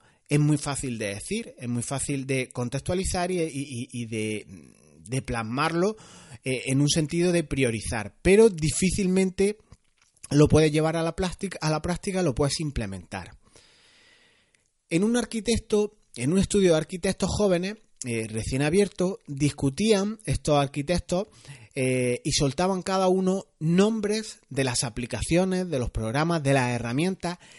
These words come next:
que debían de adquirir para su negocio, licenciarlos como prioritarios. Hablaban de Revit, "No, no", decía otro, "yo prefiero AutoCAD por sus extensiones, por su potencia, por su,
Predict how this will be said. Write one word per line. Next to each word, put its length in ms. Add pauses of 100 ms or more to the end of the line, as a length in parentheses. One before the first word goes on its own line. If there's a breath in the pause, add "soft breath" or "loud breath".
(180 loud breath)
que 140
debían 380
de 60
adquirir 440
para 220
su 140
negocio, 580 (240 loud breath)
licenciarlos 960
como 260
prioritarios. 680 (640 soft breath)
Hablaban 480
de 100
Revit, 540 (220)
"No, 260
no", 240
decía 360
otro, 240
"yo 140
prefiero 340
AutoCAD 540
por 160
sus 180
extensiones, 720
por 160
su 120
potencia, 640 (380 loud breath)
por 180
su, 440